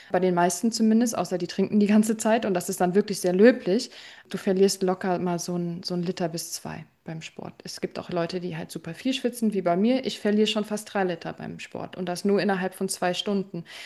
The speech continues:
Und das, m, wenn man das sich mal vor Augen führt,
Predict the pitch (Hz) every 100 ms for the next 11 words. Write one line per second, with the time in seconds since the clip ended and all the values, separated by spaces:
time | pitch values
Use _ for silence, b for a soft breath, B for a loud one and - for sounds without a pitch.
0 | B 175 170 214 240 - - 208 196 -
1 | - 190 190 190 185 185 - 190 185 -
2 | 196 190 233 240 - 233 247